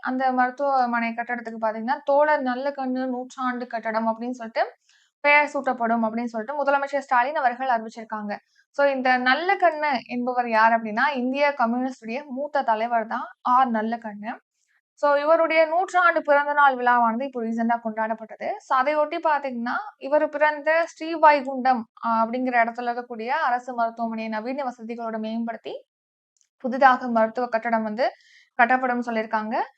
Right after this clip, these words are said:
So, அந்த கட்டடத்துக்கு பாத்தீங்கன்னா, தோழர் நல்லக்கண்ணு நூற்றாண்டு கட்டிடம் அப்படின்னு சொல்லிட்டு பெயர் சூட்டப்படும் அப்படின்னும் அறிவிச்சிருக்காரு முதலமைச்சர் ஸ்டாலின் அவர்கள். நெக்ஸ்ட் எட்டாவது கேள்வி, சமீபத்தில் காலமான ஒசாமு சுசுகி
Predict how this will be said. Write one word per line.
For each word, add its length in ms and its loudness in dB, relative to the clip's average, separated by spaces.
So, 80 10
அந்த 260 4
கட்டடத்துக்கு 520 2
பாத்தீங்கன்னா, 400 2
தோழர் 400 6
நல்லக்கண்ணு 640 -2
நூற்றாண்டு 580 -2
கட்டிடம் 380 -2
அப்படின்னு 300 -4
சொல்லிட்டு 380 -2
பெயர் 300 -2
சூட்டப்படும் 560 -4
அப்படின்னும் 440 -2
அறிவிச்சிருக்காரு 600 -4
முதலமைச்சர் 480 -4
ஸ்டாலின் 360 -6
அவர்கள். 420 -10
நெக்ஸ்ட் 360 0
எட்டாவது 460 6
கேள்வி, 400 2
சமீபத்தில் 760 2
காலமான 580 8
ஒசாமு 600 2
சுசுகி 680 -4